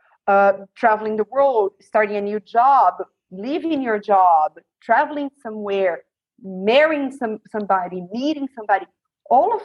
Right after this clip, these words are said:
that, there's all this component of fear of monsters.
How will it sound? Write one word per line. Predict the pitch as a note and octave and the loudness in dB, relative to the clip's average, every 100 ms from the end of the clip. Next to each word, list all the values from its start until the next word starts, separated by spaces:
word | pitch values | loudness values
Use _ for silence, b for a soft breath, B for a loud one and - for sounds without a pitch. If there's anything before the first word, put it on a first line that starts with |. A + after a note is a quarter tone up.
| - | -4
that, | A3+ C4+ F4+ G#3 G3+ G3+ | -2 0 0 -2 -4 -8
there's | A#3+ A#3+ | -8 -4
all | B3+ E4+ D#4 | -2 -2 -4
this | E4+ _ | -12 _
component | - A#3+ - A#3+ G4 D4+ D#3+ F3+ _ _ _ _ _ - | -12 -12 -10 -10 -8 -8 -10 -14 _ _ _ _ _ 0
of | A#3 A#3+ B3 A#3+ _ _ _ _ | 2 4 2 0 _ _ _ _
fear | - C4 D4 D4 | -10 -2 2 2
of | - B3+ C4 B3 | 2 0 -2 -6
monsters. | D#4 C5 - - _ | -8 -8 -18 -20 _